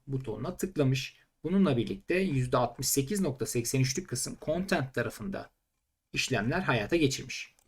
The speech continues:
Kaydıra baktığımızda en popüler alanımızın yine healing olduğunu görüyoruz. Ayrıca mouse'umuzu kaydırdıkça, kaydırdıkça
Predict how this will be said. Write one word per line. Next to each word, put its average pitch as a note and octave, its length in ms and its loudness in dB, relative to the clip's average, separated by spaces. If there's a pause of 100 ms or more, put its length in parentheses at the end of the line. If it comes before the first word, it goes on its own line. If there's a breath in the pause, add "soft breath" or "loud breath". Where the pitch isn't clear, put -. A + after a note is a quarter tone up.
(460 soft breath)
Kaydıra G#3 480 4
baktığımızda E3+ 800 0 (760)
en G3+ 220 2
popüler C3+ 500 4
alanımızın D3 560 2
yine D3 380 2 (760)
healing E3+ 440 0
olduğunu A2 360 0
görüyoruz. E3+ 560 2 (420)
Ayrıca E3+ 340 4
mouse'umuzu D#3 600 4
kaydırdıkça, D3 960 2 (200)
kaydırdıkça C3+ 1000 0